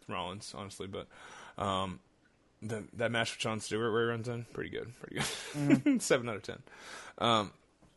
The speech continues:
Speaker 1: the, um, the,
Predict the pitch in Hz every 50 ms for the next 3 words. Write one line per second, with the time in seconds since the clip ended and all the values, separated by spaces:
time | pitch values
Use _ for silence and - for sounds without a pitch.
0 | - _ - - - - 131 135 135 131 127 123 120 117 110 107 101 101 101 -
1 | _ _ _ _ _ _ _ _ _ _ _ - - _ _ _ - - 104 104
2 | 120 123 127 123 117 117 98